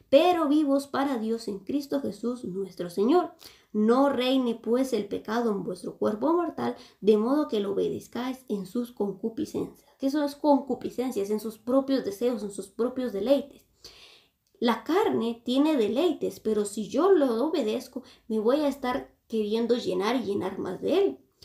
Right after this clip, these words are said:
Pero si yo no obedezco a este cuerpo, sino que hago lo que el Espíritu dice, no voy a seguir las concupiscencias, mis propios deseos de la carne, sino que voy a saciarme del Espíritu.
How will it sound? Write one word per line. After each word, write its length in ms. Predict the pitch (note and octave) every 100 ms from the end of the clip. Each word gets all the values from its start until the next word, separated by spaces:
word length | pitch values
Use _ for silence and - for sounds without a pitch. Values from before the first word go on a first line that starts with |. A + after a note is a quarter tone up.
| - _ -
Pero 440 | C#4 F#4+ C4 A#3
si 220 | A#3+ A#3
yo 140 | G3 E4
no 240 | F#4 E4
obedezco 560 | C#4 A3 B3 D#4 - G#3
a 80 | G#3+
este 220 | - C4
cuerpo, 420 | - B3+ C4+ G#3
sino 300 | G#3 G3+ A3+
que 80 | C4+
hago 180 | C#4 C#4
lo 160 | A3+
que 80 | G#3
el 80 | G3
Espíritu 500 | F#3 B3+ D4+ D#4 G#3+
dice, 340 | A#3+ C#4+ A#3 F4+ - -
no 180 | G#3+ A3+
voy 120 | C#4
a 100 | D4
seguir 240 | B3+ A#3
las 160 | B3 B3+
concupiscencias, 920 | A#3 G#3 - G3+ G3 F#3+ A#3 C4+ G#3+
mis 160 | G3 G3
propios 460 | - A#3+ B3 A#3+ G3+
deseos 600 | F#3+ - D4+ B3+ B3 -
de 120 | F3
la 180 | - -
carne, 360 | D4 D4 A#3
sino 300 | A#3 G#3+ A3
que 80 | A#3
voy 200 | A3+ A#3
a 80 | B3
saciarme 720 | A#3+ G3 - C4+ D4+ C4 B3+
del 280 | A3 F#3+ F#3
Espíritu. 580 | - - - F4+ C#4+